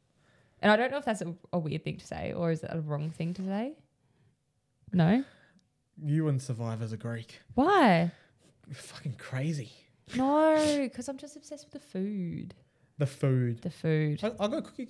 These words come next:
Speaker 2: some Greek food sometime.
Speaker 1: Can you?
Speaker 2: Yeah, I'll cook you some Greek food.
Speaker 1: Oh my God. Okay. I'd be in heaven.
Speaker 2: <gasps> That's an episode.
Speaker 1: Yes. Trying Greek food.
Speaker 2: And Jamaican food.
Speaker 1: And Jamaican food. Is there,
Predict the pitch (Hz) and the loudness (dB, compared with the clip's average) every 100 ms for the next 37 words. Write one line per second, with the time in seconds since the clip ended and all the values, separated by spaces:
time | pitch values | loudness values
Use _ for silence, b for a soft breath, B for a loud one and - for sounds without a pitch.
0 | - 135 120 113 - 117 - 117 120 - | -8 -4 -4 -6 -10 -14 -14 -16 -16 -6
1 | - 170 208 320 349 247 285 - _ 220 | 0 2 2 -2 -4 -8 -8 -14 _ -14
2 | 262 196 123 110 208 131 151 - 175 143 | -10 -10 -8 -8 -10 -12 -12 -6 -4 -2
3 | - - 170 170 - 175 - 160 170 156 | -6 -8 -8 -6 -8 -8 -8 -6 -6 -6
4 | 165 180 - B B B 196 185 - 156 | -6 -10 -14 B B B -8 -8 -12 -12
5 | - 165 220 208 - - - 202 233 277 | -10 -12 -12 -14 -16 -20 -14 -10 -6 -6
6 | 262 B B - 277 277 269 277 - - | -6 B B -10 -8 -8 -8 -8 -10 -12
7 | 277 311 311 294 277 247 202 180 - - | -10 -8 -10 -8 -8 -6 -6 -8 -14 -20
8 | - - - 160 170 156 143 180 175 120 | -20 -20 -10 -4 -2 0 -2 -4 -8 -10
9 | - - 196 226 226 226 190 185 233 294 | -14 -12 -10 -8 -12 -10 -12 -10 -12 -10
10 | 311 | -10